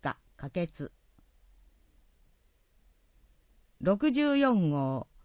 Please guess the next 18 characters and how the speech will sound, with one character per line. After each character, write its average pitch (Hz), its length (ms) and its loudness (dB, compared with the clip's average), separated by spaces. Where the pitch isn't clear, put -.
平 285 200 2
成 277 280 4
二 269 160 6
十 196 240 2
七 175 280 0
年 180 280 0
度、 147 240 -6
一 220 160 -4
般 285 220 2
会 254 240 0
計 160 360 -2
補 196 120 -2
正 262 260 2
予 247 140 0
算 131 400 -4
第 226 260 0
六 143 140 -2
号。 131 560 -6